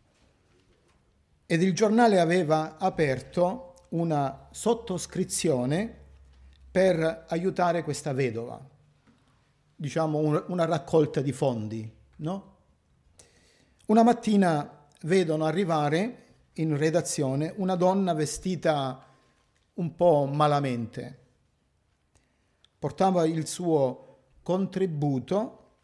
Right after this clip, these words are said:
alla sottoscrizione che era stata inserita. Che cosa voleva donare?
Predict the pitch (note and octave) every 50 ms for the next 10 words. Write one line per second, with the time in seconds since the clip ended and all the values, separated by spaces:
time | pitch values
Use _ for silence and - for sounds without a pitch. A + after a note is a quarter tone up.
0 | - - D3 C#3+ C#3 C3+ - F3+ E3+ E3+ - F3 D#3+ - - - F3+ - - -
1 | F#3+ E3+ D#3+ E3 E3 D#3 C#3 C#3+ C#3+ C3+ C3+ B2+ - - - C#3+ C3+ B2 B2+ B2
2 | A#2+ A2+ - - B2 A2 G#2+ G#2 G2+ - - B2+ B2+ _ _ _ _ _ _ _
3 | _ _ _ _ _ _ _ _ _ _ _ _ _ _ _ _ _ _ _ _
4 | _ _ _ _ _ _ _ _ _ _ _ _ _ _ _ _ _ _ _ _
5 | _ _ _ _ _ _ _ _ _ _ _ _ _ _ _ _ _ - - F#3
6 | - G3+ G3 G#3 G3+ F#3+ F3+ F3+ E3 D3+ D3+ C#3+ C#3 C3+ A#2+ G#2+ G#2+ G2+ G#2+ A2+
7 | B2+